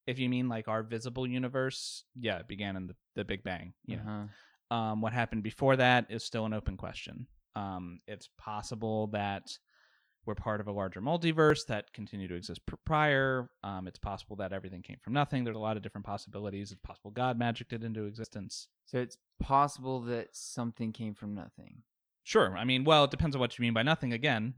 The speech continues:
Speaker 1: I mean, things come from nothing all the time. Virtual particles come from nothing. You're mostly made up of virtual particles, so.
Speaker 2: So, so you would, but you would generally say, "I don't know."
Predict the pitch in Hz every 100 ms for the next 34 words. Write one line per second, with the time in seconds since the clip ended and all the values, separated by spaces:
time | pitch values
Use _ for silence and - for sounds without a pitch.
0 | - 117 110 120 117 - 101 104 104 101
1 | 95 - - 117 95 98 - 95 98 104
2 | 92 95 98 95 - 98 101 101 95 101
3 | 101 - - 113 110 110 - 117 120 143
4 | 131 - - 95 - 135 104 101 - -
5 | - 98 - - - - - _ - -
6 | - 151 147 139 127 - _ _ _ -
7 | - 151 143 147 175 180 151 151 143 156
8 | 156 131 147 143 131 139 123 120 113 110
9 | 104 76 78 104